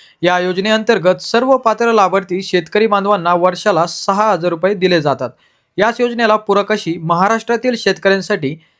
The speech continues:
खास नमो शेतकरी महासन्मान निधी योजना या योजनेची सुरुवात करण्यात आली. या योजनेअंतर्गत राज्य सरकारच्या माध्यमातून शेतकरी बांधवांच्या बँक खात्यामध्ये वर्षाला अतिरिक्त सहा हजार रुपये म्हणजेच दोन हजार रुपयांचे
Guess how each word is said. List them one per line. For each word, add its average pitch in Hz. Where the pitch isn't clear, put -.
खास 165
नमो 196
शेतकरी 220
महासन्मान 196
निधी 185
योजना 185
या 190
योजनेची 180
सुरुवात 170
करण्यात 170
आली. 123
या 175
योजनेअंतर्गत 208
राज्य 180
सरकारच्या 233
माध्यमातून 190
शेतकरी 196
बांधवांच्या 214
बँक 175
खात्यामध्ये 175
वर्षाला 170
अतिरिक्त 240
सहा 226
हजार 185
रुपये 180
म्हणजेच 185
दोन 190
हजार 190
रुपयांचे 190